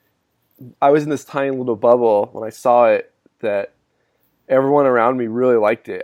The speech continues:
There was a few people maybe that were like, Yeah, it was good. I didn't, I don't know if I loved it, but, like, overall, most people that I was with, like I said, it was my family who were all big Star Wars fans, and,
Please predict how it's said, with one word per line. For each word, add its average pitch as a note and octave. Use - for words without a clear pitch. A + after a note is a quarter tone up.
There D#3
was E3+
a E3
few D3+
people E3
maybe D3
that C#3
were B2+
like, A2+
Yeah, F3
it D#3+
was C#3
good. D#3+
I C#3
didn't, C#3+
I B2+
don't D3+
know D#3+
if D#3+
I C3+
loved B2+
it, F#2+
but, A#2
like, G#2+
overall, B2+
most B2
people B2+
that A2
I G#2+
was G#2+
with, A2
like A2+
I A#2+
said, C3
it A2
was G#2+
my A2
family B2+
who A2
were A#2+
all A#2+
big B2+
Star A#2+
Wars A#2
fans, A2+
and, G#2